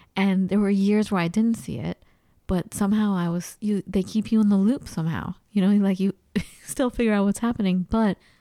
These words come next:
for me, watching Days of Our Lives gave me the best life lessons,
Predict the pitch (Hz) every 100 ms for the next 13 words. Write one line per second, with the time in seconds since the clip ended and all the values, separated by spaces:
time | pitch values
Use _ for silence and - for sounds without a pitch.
0 | - 202 190 190 185 208 240 _ _ _
1 | _ 190 185 175 - 196 175 170 165 165
2 | 165 156 156 190 - _ _ _ - 185
3 | 170 185 170 165 170 - 151 165 - -
4 | - 180 147 160 - 143 151 - - -